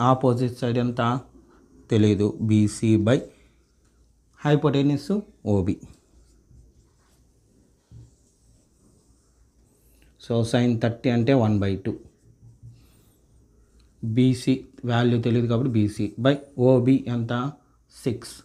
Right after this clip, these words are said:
క్రాస్ మల్టిప్లికేషన్ చేస్తాం. అంటే టూ బీసీ is equal to సిక్స్. బీసీ is equal to six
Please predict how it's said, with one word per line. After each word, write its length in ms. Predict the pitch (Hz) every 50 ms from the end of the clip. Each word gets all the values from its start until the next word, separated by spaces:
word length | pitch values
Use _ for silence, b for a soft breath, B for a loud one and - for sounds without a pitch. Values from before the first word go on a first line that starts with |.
| _ _ _ _ _
క్రాస్ 340 | - 151 143 139 135 135 135 - 131
మల్టిప్లికేషన్ 520 | 117 110 117 110 - 117 107 - - 135 104
చేస్తాం. 280 | 104 101 95 - - - 110
అంటే 160 | 117 113 120 107 113 - - _ -
టూ 140 | 131 123 123 123 127 120 113 120
బీసీ 440 | 120 120 117 107 - - - 160 180 180 151 123
is 80 | 117 120 120
equal 260 | 113 117 - 120 120 117
to 60 | 180 180 180 -
సిక్స్. 300 | 104 - - - - - 95 - b b b b b b b b b b - - 113
బీసీ 400 | 113 123 131 131 127 - - 131 131 127
is 80 | 120 117 123 120
equal 240 | 120 - 143 135 131 -
to 60 | 190 196 - -
six 100 | 107